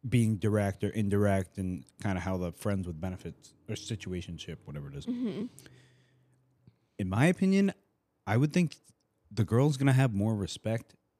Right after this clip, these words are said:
Speaker 1: for me if I just go on the date and say, "I just wanna be friends with Adam."
Speaker 2: One thousand percent.
Speaker 1: Versus sit there and dick around, like,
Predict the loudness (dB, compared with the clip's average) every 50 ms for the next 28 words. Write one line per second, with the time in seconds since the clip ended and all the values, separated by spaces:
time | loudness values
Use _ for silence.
0 | _ _ _ _ _ _ _ -8 -6 -4 -2 -2 -2 -2 -2 -4 -6 -8 -6 -4
1 | -4 -4 -2 -4 -4 -6 -6 -10 _ -10 -4 -2 -2 0 0 0 -2 -4 -4 -4
2 | -4 -4 -4 -4 -6 -8 _ _ _ -8 -8 -8 -6 -4 -4 -4 -4 -4 -6 -8
3 | -10 _ _ _ _ _ _ _ _ -8 -6 -6 -6 -6 -6 -6 -6 -6 -6 -10
4 | -10 -12 -12 -14 -14 -16 -18 -18 -18 -16 -12 -10 -8 -8 -8 -10 -14 -16 -16 -20
5 | -20 -20 -20 -20 -20 _ _ _ _ _ _ _ _ _ _ _ _ _ _ _
6 | _ _ _ _ _ _ 0 2 2 2 2 2 0 0 0 0 0 0 2 2
7 | 2 2 2 2 0 0 -2 -2 -2 -2 -2 -2 -2 -4 -2 -2 -2 -2 -2 -2
8 | -2 -2 -4 -4 -6 -6 -6 -4 -4 -4 -4 -6 -10